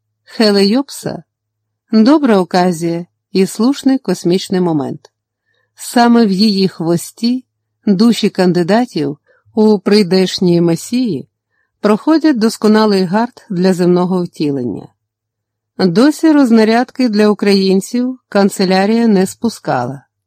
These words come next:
але під лежачий камінь вода не тече.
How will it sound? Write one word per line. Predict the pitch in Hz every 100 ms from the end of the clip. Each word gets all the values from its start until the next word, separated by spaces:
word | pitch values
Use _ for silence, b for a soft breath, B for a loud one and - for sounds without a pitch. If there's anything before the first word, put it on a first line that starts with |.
| _ _ _ _
але | _ 190 180 180 175
під | 175 180
лежачий | 170 170 170 165 - 165
камінь | - 165 165 165
вода | 165 165 156 160
не | 170
тече. | 220 214 - -